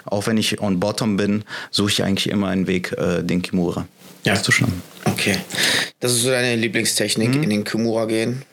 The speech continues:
Speaker 1: Ja.
Speaker 2: Ja. Was ist deine Lieblings-Guard-Pass?
Speaker 1: Ähm, ich spiele zurzeit, also, äh, den Lieblings-Guard-Pass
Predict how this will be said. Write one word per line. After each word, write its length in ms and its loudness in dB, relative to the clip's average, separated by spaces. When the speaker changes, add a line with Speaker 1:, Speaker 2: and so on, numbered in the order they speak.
Speaker 1:
Ja. 140 6
Speaker 2:
Ja. 180 0
Was 140 0
ist 200 0
deine 160 0
Lieblings-Guard-Pass? 1300 -2
Speaker 1:
Ähm, 640 0
ich 280 -2
spiele 760 0
zurzeit, 720 0
also, 260 0
äh, 80 0
den 920 0
Lieblings-Guard-Pass 1200 0